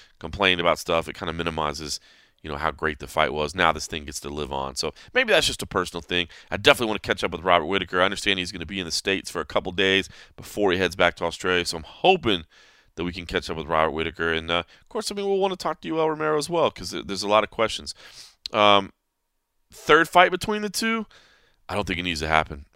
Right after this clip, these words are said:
I really don't. I was surprised that Joe Rogan went in there and kept calling for the rubber match. I, I don't know if he's come out on social media. We've been working since the fights were over. Um, I don't know if he's come out on <laughs> social media and kind of apologized. I mean, typically a rubber match, um, is,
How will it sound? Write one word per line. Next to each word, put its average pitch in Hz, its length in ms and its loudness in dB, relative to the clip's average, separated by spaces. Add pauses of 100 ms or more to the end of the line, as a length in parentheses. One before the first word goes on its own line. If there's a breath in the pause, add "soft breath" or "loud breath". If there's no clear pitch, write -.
I - 20 6
really 107 320 6
don't. 98 260 4 (200 loud breath)
I 139 80 8
was 160 80 6
surprised 240 400 2
that - 300 -6
Joe 180 160 2
Rogan 151 320 6
went 135 120 0
in 127 60 4
there 123 100 2
and 113 80 0
kept - 200 -2
calling 135 260 6
for 127 100 -4
the 104 80 2
rubber 110 240 4
match. 92 340 2
I, - 340 0 (120)
I 170 80 4
don't 214 80 2
know 165 80 4
if 127 80 2
he's 143 160 -6
come 123 140 -6
out 120 240 6
on 104 180 0
social - 300 -2
media. 107 180 2
We've 139 80 -2
been 110 180 -2
working 104 300 -4
since 90 200 -10
the - 100 -14
fights 92 280 0
were 87 120 0
over. 87 260 -2 (460 loud breath)
Um, 78 180 -4
I 143 60 4
don't 156 80 4
know 123 80 0
if 107 60 0
he's 104 100 -2
come 120 160 0
out 95 40 2
on 95 60 -2
<laughs> - 0 -
social 117 380 2
media 113 160 -4
and 92 100 -8
kind 104 160 0
of 90 80 -2
apologized. 101 680 4
I - 20 -8
mean, 101 100 -4
typically 139 440 -2
a 98 60 6
rubber 120 360 6
match, 98 420 2 (540 loud breath)
um, 85 420 2
is, 90 300 -4